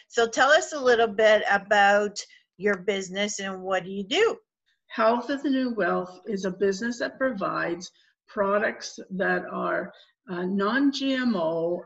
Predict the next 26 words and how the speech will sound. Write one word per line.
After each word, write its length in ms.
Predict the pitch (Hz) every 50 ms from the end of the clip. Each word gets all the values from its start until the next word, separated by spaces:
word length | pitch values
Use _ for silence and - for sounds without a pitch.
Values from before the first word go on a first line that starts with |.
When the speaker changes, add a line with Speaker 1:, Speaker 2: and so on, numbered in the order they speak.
| _ -
Speaker 2:
and 260 | 180 170 170 180 185
all 260 | 180 175 175 180 185
natural. 560 | 190 180 151 151 151 151 - - - - - _ _ _ _
So 380 | _ - - - - - - -
if 260 | - 190 180 180 220
you're 300 | 226 214 220 214 214 202
having 520 | 208 208 208 196 196 196 190 190 190 190 - - - - _ _ -
a 60 | 196
challenge 720 | 185 - - - 220 214 208 214 220 220 214 214 208 196
with 240 | 208 185 175 175 180 - _
pain, 460 | - 196 196 202 208 208 202 202 202 - _ _ _ _ _ - _ _ _ _ -
uh, 260 | - 170 170 170 175
sleep 720 | 185 - - - - 214 208 196 196 208 208 202 - - _
problems, 880 | - 208 196 196 196 208 214 202 196 190 190 196 196 208 196 - - - _ _ - - _ _ _ - - - -
lack 360 | 220 202 196 180 180 190 -
of 140 | 214 180 190
energy, 640 | 190 196 208 220 226 214 233 233 247 269 302 -
or 160 | - 190 180
you 160 | 185 190 190 190
use 320 | 185 202 196 190 185 -
coffee 600 | - - - 185 185 185 185 - 220 208 208 214
to 120 | - 196 175
give 240 | - - 180 180 202
you 140 | 190 185
that 340 | 175 175 175 175 180 190 185
burst, 560 | 180 165 175 202 240 - - - - - -